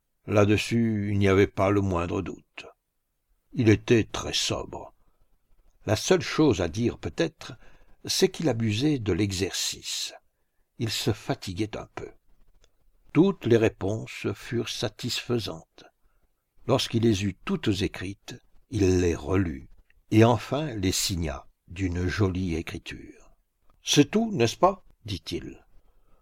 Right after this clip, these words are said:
Je lui dis qu'il était probable qu'on ne le dérangerait plus. «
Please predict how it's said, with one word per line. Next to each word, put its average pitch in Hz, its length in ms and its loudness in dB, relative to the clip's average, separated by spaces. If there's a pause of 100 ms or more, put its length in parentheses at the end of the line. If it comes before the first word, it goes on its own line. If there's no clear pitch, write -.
(300)
Je 113 160 8
lui 110 160 8
dis 110 160 2
qu'il 104 160 2
était 101 180 4
probable 85 720 0
qu'on 95 280 -6
ne 92 180 -2
le 87 200 0
dérangerait 98 580 -2
plus. « - 320 -16